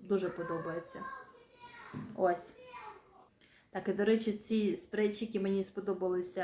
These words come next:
м, більше, ніж навіть спрейчики в Avon. Є такі, знаєте, е, теж парфумовані, класні. Е,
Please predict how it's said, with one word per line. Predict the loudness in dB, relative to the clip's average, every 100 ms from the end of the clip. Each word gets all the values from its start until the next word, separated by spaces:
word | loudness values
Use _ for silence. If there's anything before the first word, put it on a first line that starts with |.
| 2
м, | 0 -2 -4 -4
більше, | -2 -2 0 2
ніж | 2 0
навіть | -2 -2 -2
спрейчики | 0 -2 0 -6 -6
в | -6 -6
Avon. | -4 -2 0 0
Є | 0
такі, | -2 -6 0
знаєте, | 2 2 0 0
е, | -2 -2 -4
теж | -2 -2 -2
парфумовані, | -8 -8 -6 -4 -2 -2 -6 -8
класні. | -6 -6 -8 -14 -16 -20 -20 -16
Е, | -4 -2